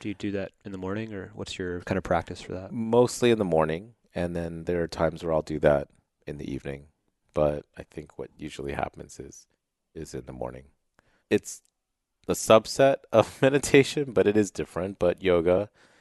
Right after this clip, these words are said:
Speaker 2: is really good because that helps me be more aware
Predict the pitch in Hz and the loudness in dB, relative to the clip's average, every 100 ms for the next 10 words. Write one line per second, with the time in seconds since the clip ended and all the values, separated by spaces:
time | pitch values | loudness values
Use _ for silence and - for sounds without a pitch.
0 | _ - 85 90 85 85 80 87 - 82 | _ -10 -6 -4 -2 -2 -2 -4 -6 -4
1 | 80 - 82 - 82 80 78 82 80 80 | -4 -2 -4 -6 -14 -14 -10 -8 -6 -8
2 | 80 80 80 78 76 78 78 98 | -12 -8 -6 -4 -4 -4 -2 -6